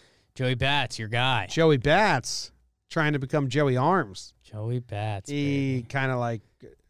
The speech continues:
Speaker 1: I
Speaker 2: I
Speaker 1: just
Speaker 2: mean,
Speaker 1: typed Joey Bats into Baseball Reference,
Speaker 2: I
Speaker 1: so.
Speaker 2: didn't, it didn't, uh, he didn't retire.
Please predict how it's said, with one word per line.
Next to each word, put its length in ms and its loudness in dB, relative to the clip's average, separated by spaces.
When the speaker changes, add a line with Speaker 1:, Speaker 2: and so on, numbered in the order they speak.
Speaker 1:
I 60 -6
Speaker 2:
I 20 -4
Speaker 1:
just 200 -2
Speaker 2:
mean, 60 -6
Speaker 1:
typed 260 -2
Joey 280 -4
Bats 380 -6
into 140 -10
Baseball 480 -10
Reference, 480 -10
Speaker 2:
I 40 -2
Speaker 1:
so. 40 2
Speaker 2:
didn't, 260 0
it 140 -6
didn't, 400 -2
uh, 120 -8
he 100 -4
didn't 180 -2
retire. 640 -4